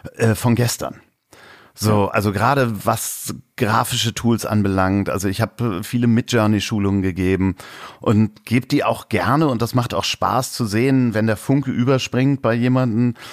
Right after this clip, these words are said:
Speaker 1: Aber eigentlich ist das, das, der größte Teil der Schulung ist, den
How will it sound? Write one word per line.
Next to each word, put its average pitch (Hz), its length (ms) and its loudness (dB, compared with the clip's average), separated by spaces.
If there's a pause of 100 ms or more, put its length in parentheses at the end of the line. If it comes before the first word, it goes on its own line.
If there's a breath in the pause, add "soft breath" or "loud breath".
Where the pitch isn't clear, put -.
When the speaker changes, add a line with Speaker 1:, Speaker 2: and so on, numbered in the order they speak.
(520 loud breath)
Speaker 1:
Aber 113 480 2 (220)
eigentlich 123 520 2
ist - 280 -6
das, - 500 -4
das, - 480 -4
der 101 120 0
größte 131 340 -2
Teil 110 300 0
der 110 120 2
Schulung 127 480 0
ist, - 300 -6
den 110 340 2